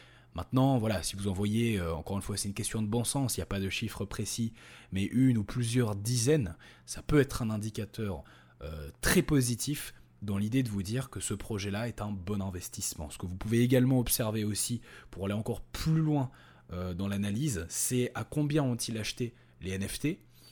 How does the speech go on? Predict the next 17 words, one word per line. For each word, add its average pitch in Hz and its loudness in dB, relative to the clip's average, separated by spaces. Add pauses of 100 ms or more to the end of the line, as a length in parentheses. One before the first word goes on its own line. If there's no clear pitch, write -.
(200)
combien 170 6
ont-ils 113 0
acheté 104 -2
de 92 0
N 92 0
F - -8
T 143 -2
et 107 -4
à 107 -2
combien 143 2
les 110 0
ont-ils 107 0
listés, 104 0
s'ils 147 4
les 113 -2
ont 110 -2
listés. 98 -4